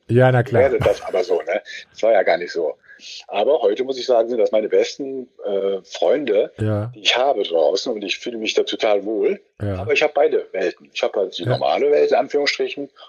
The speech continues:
Speaker 2: und diese Welt. Ich finde beide Welten toll und gut und auch wichtig, gut, dass sie da sind, weil
Speaker 1: Ja.
Speaker 2: diese Polarisierung, die da passiert, ist auch wichtig, ne?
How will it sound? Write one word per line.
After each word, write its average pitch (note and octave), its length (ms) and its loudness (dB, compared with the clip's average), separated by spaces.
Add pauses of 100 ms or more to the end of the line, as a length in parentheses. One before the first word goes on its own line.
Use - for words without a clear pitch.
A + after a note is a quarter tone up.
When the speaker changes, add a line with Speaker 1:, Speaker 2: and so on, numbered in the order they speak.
(100)
Speaker 2:
und A#2 200 -8
diese A2 280 -2
Welt. - 240 4
Ich - 80 -8
finde A#2+ 120 -6
beide A#2+ 280 0
Welten A2+ 280 0
toll A2 220 2
und C3 140 -6
gut C#3+ 340 -4 (140)
und A#2 100 -4
auch G#2+ 160 0
wichtig, - 340 -4 (720)
gut, C3 140 -2
dass A2 80 4
sie - 80 -4
da D3+ 260 4
sind, A2+ 280 -2 (260)
weil G#2 120 4
Speaker 1:
Ja. A2+ 40 -2
Speaker 2:
diese A2+ 200 -2
Polarisierung, A#2 600 0
die C3 160 -4
da G#2+ 100 4
passiert, F#2+ 440 -2
ist - 100 -8
auch A#2+ 140 2
wichtig, - 360 -4
ne? - 220 -8